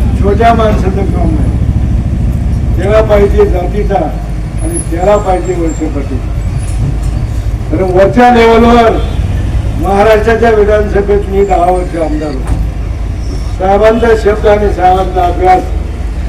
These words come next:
आता म्हणतात ना, पवार साहेबांना सोडलं, पवार साहेब सुद्धा यांचा सल्ला घ्यायचा. पवार वळसे साहेबांना सांगायचे, "हे वळसे पाटील, हे याच्यावर अभ्यास करून मला काय असेल ते सांगा."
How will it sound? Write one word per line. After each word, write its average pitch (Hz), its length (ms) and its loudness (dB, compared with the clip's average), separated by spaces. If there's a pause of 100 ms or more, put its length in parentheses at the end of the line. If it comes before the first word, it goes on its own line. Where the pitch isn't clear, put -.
(640)
आता - 220 0
म्हणतात 208 360 2
ना, 247 100 4
पवार 214 320 4
साहेबांना 196 440 0
सोडलं, 180 200 -2
पवार 196 300 2
साहेब 185 280 0
सुद्धा 180 200 -2
यांचा 185 320 -2
सल्ला 151 280 -4
घ्यायचा. 143 360 -6 (1040)
पवार 214 220 4
वळसे 233 360 2
साहेबांना 202 680 0 (440)
सांगायचे, 208 480 2
"हे 196 320 0 (480)
वळसे 190 200 -2
पाटील, 220 340 4 (1200)
हे 202 200 4
याच्यावर 208 380 2
अभ्यास 190 360 0
करून 185 280 -4
मला 175 200 -4
काय 170 280 -4
असेल 151 260 -8
ते 151 40 -8
सांगा." - 380 -6